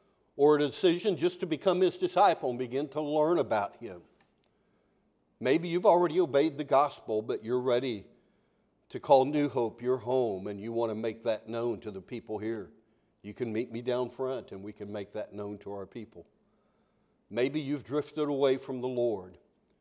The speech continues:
and maybe you haven't been following him fully, fully committed, and you need to repent of that and come back to him.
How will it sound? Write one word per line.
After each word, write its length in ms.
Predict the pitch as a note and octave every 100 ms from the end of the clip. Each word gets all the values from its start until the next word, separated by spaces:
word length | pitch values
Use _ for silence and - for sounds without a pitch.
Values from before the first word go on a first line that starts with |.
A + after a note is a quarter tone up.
| _ _ _ _
and 140 | F#2 G#2+
maybe 280 | A#2+ C#3
you 180 | C#3+ D#3
haven't 420 | A#2+ C#3+ C#3+ C3 A2+
been 340 | B2 A#2 G#2+ -
following 720 | - C3 B2+ C#3 C3+ B2+ A#2
him 340 | A#2 B2 A#2 A2+ - _
fully, 760 | - - - C#3+ A#2+ G#2+ E2+ - _ _ _ _ _ _
fully 480 | - - C#3+ D3
committed, 600 | B2+ C3 A#2 A#2+ G2 E2+ - _ _ _ _ _ _ _ _ _
and 160 | F#2 G#2+
you 80 |
need 180 | B2 A2+
to 80 | A#2
repent 460 | A2+ G#2 - B2+ -
of 120 | F#2
that 260 | G#2 G2+ G2+
and 100 | -
come 200 | A2 F#2+
back 280 | G#2+ G#2
to 80 | -
him. 300 | F#2 F2+ E2+